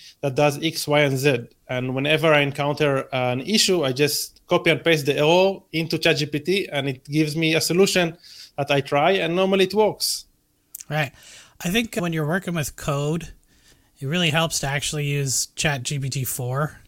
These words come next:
Speaker 2: instead of the three point five,
Speaker 1: Mm,
Speaker 2: which
Speaker 1: I
Speaker 2: you have to
Speaker 1: agree.
Speaker 2: have a subscription.
Speaker 1: Mm.
Speaker 2: Another thing that's interesting I find with coding is having a little bit of a discussion with it, as if you were gonna have a meeting with some developers,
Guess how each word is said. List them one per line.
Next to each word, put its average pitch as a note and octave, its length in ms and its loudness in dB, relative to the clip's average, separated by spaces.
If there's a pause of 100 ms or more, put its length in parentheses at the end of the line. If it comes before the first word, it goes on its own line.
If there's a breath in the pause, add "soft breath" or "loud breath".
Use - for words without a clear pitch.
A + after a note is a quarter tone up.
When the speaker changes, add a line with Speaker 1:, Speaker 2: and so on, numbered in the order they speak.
(160)
Speaker 2:
instead B2+ 440 -2
of B2+ 120 -2
the A#2 160 -4
three C3+ 260 -4
point A#2+ 260 -10
five, C3 300 -4
Speaker 1:
Mm, - 20 -8
Speaker 2:
which C3 160 -4
Speaker 1:
I - 20 6
Speaker 2:
you D3+ 40 6
have B2+ 80 -2
to C#3 40 4
Speaker 1:
agree. C3+ 80 6
Speaker 2:
have A#2+ 100 -2
a - 40 -4
subscription. D3 680 -2 (760 soft breath)
Speaker 1:
Mm. C3+ 180 -2
Speaker 2:
Another F3+ 380 2
thing F#3+ 280 -2
that's D3 200 -4
interesting D3 680 -2
I C3 80 -4
find C#3 400 -4
with C3 200 -6
coding C#3 580 -4 (540)
is A#2 180 -4
having E3 340 4
a F#3 80 2
little D3+ 380 2
bit C#3+ 220 2
of D3 120 0
a C#3 100 0
discussion C#3+ 800 0
with D#3 200 -2
it, E3+ 260 0
as C#3 140 0
if D#3 160 -2
you D#3+ 60 -4
were D#3 100 0
gonna D#3 160 2
have D3+ 180 2
a D3 60 0
meeting C3+ 440 0
with C#3+ 140 0
some C3+ 240 2
developers, C3 840 0